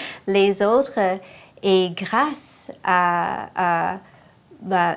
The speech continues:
déjà, le Canada a une, est, est très complexe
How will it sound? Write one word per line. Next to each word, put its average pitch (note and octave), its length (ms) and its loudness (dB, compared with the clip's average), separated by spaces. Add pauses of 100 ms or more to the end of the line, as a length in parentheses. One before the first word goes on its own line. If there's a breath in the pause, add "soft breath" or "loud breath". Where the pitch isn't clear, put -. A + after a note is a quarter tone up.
déjà, A#3 440 2
le A3 120 2
Canada G3 720 0 (100)
a F#3 160 0
une, F3 140 -4 (560)
est, F#3+ 240 0
est G3 120 -6
très A#3 200 -2
complexe G#3 800 -4